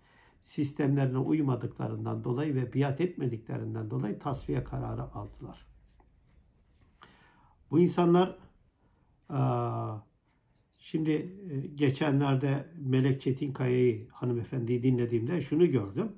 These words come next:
İşte, e, H T S kayıtlarıyla, şimdi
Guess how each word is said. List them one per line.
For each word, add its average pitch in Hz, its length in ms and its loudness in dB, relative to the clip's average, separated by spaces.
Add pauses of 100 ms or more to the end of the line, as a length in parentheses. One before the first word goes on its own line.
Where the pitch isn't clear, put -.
(640)
İşte, 160 500 -6 (180)
e, 135 380 -4 (220)
H 135 160 0
T 147 120 4
S 165 200 2
kayıtlarıyla, 143 720 4 (1000)
şimdi 135 420 0